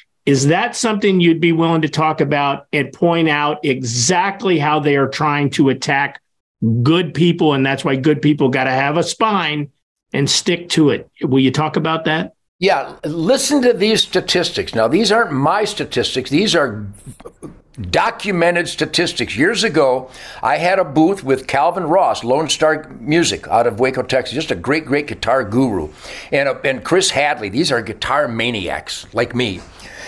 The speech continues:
Speaker 2: And we had a bunch of my, my historical Gibson Birdlands on display. And there were about three thousand people at the Dallas Guitar Show. At my booth with Calvin Ross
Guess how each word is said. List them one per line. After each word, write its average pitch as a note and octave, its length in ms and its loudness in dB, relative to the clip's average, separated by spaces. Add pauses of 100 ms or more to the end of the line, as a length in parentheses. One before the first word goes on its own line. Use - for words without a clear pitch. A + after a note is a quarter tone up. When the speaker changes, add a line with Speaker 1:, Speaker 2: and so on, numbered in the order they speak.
(140)
Speaker 2:
And F#3 440 2
we G3+ 140 0
had G3 160 2
a F#3 40 0
bunch F3+ 320 0
of E3+ 60 -4
my, D3 320 0 (200)
my B2 220 0
historical F#3 800 0
Gibson E3+ 460 -2
Birdlands B2+ 580 0
on A2+ 160 0
display. G#2 560 0 (680)
And F#3+ 340 0
there A3 180 2
were C4+ 140 4
about - 380 0
three A#3 300 0
thousand A3+ 640 -2
people F3 360 0
at D3 180 -2
the D#3+ 80 -2
Dallas D3+ 460 0
Guitar D3+ 440 -2
Show. F2+ 420 0 (880)
At A#3 480 0
my G3 400 4
booth A#3+ 560 2
with F#3 220 2
Calvin A#3+ 440 2
Ross F#3 600 4